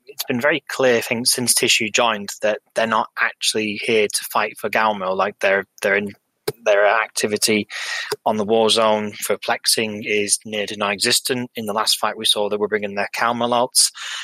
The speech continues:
I, it, it's, I think, yeah, I think certainly the fights that draw the most are, you know, two P V P experienced alliances itself kind of going head to head, and they will produce some big fights.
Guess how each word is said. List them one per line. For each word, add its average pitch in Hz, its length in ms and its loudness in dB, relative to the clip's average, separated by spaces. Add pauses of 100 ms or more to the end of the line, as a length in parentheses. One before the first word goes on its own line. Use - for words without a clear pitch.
(240)
I, 139 140 0
it, 403 160 -2 (140)
it's, - 340 0 (220)
I 120 100 0
think, 135 220 -4
yeah, 104 220 0
I 110 60 2
think 120 260 -2 (120)
certainly 107 440 2
the 104 160 -6
fights - 500 0
that 110 220 0 (280)
draw 123 180 4
the 104 60 0
most 110 360 0
are, 104 40 0
you 107 80 -6
know, 104 140 -2
two 107 380 -2
P 117 120 -4
V 101 160 -6
P 110 160 -2
experienced 104 560 0
alliances 104 560 0
itself 113 520 2
kind 104 160 0
of 101 120 -2 (380)
going 101 240 -2
head 104 200 -2
to - 100 2
head, 101 260 2
and 98 140 -6
they 101 140 2
will 101 140 2
produce 202 360 -4
some 98 180 -2
big 98 200 0
fights. 107 440 0